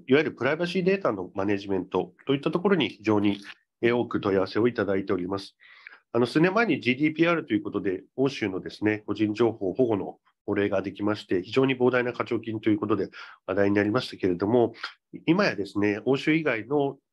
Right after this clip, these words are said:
例えばカリフォルニア州であるとか、アジアか、アジアの諸国でもですね、こうした、えー、個人情報保護の法令が厳しくなっておりますので、ここをしっかりやるということがですね、このイーエスジー、あるいはですね、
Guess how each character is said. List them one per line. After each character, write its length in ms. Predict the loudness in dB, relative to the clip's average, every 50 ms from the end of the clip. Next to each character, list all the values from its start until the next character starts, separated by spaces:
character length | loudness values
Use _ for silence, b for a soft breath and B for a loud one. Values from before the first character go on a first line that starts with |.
| -14
例 100 | -10 -4 -4
え 40 | -2
ば 120 | -2 -4 -8 -10 _ _ -6
カ 120 | -4 -2
リ 120 | -2 -2
フ 160 | -2 0 0 2
ォ 40 |
ル 100 | 4 4
ニ 100 | 4 4
ア 60 | 4 2
州 200 | -2 -4 -4 -2
で 80 | -2
あ 60 | -2
る 100 | -4 -4
と 120 | -6 -8 -2
か、 200 | 0 0 0 B B B B B B B _ -6
ア 80 | -6 -4
ジ 100 | -2 -2
ア 60 | -4
か、 180 | -2 -2 -6 -6 -8 _ -2
ア 80 | -2 0
ジ 100 | 2 2
ア 80 | 2
の 100 | 2 0
諸 140 | -2 -2 0
国 220 | 0 0 2 2 0
で 60 | 0
も 120 | -2 -2
で 80 | -4 -6
す 140 | -6 0 0
ね、 80 | 0
こ 120 | 2 4 2
う 60 | 2
し 80 | 2
た、 160 | 2 -2 -2 -2 -6 _ _ _ _ _ _ _
え 100 | -6 -4
ー、 40 | -2
個 120 | 0 2 2
人 160 | 2 4 4
情 120 | 2 2
報 120 | 0 0 0
保 140 | 2 2
護 100 | 4 4
の 160 | 0 0 -6 -6
法 120 | -2 0 2
令 140 | 2 2 2
が 180 | 0 -2 -6 b b b b _
厳 100 | -4 -2
し 80 | -2 0
く 60 | 0
な 80 | 0 0
っ 60 | 0
て 80 | -2 -4
お 20 |
り 60 | -2
ま 100 | -2 -4
す 140 | -6 -6 -6
の 120 | -6 -4
で、 300 | 2 4 4 4 4 0 -4 B B B B B B
こ 100 | -2 2
こ 80 | 2 2
を 40 | 2
し 120 | 2 -2
っ 20 |
か 140 | -2 -2 0
り 80 | 2 2
や 120 | 2 2
る 180 | 2 0 -2 -2 0
と 80 | 0 0
い 40 |
う 40 | 2
こ 100 | 2 0
と 100 | -2 0
が 100 | 0 0
で 80 | -2 -4
す 100 | -4 -2
ね、 100 | -2 -2
こ 120 | -2 -2
の 80 | -2 0
イ 120 | 2 2
ー 60 | 2
エ 40 | 2
ス 160 | 2 0 -6
ジ 100 | -2 0
ー、 120 | 0 0 0 B B B B B B B
あ 80 | -2 0
る 80 | 2
い 40 | 2
は 120 | 2 0
で 80 | -2 -4
す 140 | -8 -4 -2
ね、 200 | -2 -2 -2